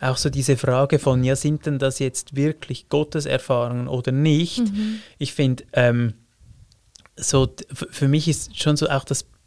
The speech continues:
Speaker 1: Bild wertvoll, dass, dass das Hilfsmittel sind, u-, um mich zu öffnen für eine solche Erfahrung. Aber
Speaker 2: Ja.
Speaker 1: dass es nicht, dass, dass nicht, ähm,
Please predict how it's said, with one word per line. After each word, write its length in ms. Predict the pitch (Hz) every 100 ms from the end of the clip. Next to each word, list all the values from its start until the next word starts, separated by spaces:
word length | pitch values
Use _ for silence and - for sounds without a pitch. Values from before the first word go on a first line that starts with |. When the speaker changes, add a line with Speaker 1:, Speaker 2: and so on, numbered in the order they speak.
| _ -
Speaker 1:
Bild 540 | 135 139 147 147 - _ _ _
wertvoll, 680 | 127 123 139 143 - 143 127
dass, 260 | 123 - -
dass 160 | 139 120
das 300 | 135 123 - - - _ _ _ _ _ _ _ _
Hilfsmittel 1000 | - 147 170 170 - 160 156 - 156 135
sind, 480 | 143 135 147 143 - _ _ _ _ -
u-, 120 | - -
um 260 | 139 135
mich 360 | 139 160 - -
zu 180 | - -
öffnen 720 | 139 147 - - 147 135 - _
für 640 | - - - - 151 160 151
eine 200 | 143 139
solche 400 | 127 123 - 135
Erfahrung. 580 | 120 - 117 127 123
Aber 120 | 117 113
Speaker 2:
Ja. 40 |
Speaker 1:
dass 120 | 120
es 160 | 123 -
nicht, 260 | 143 - - - - -
dass, 260 | 131 120 -
dass 240 | - 135 139
nicht, 360 | 143 - -
ähm, 460 | - 127 123 127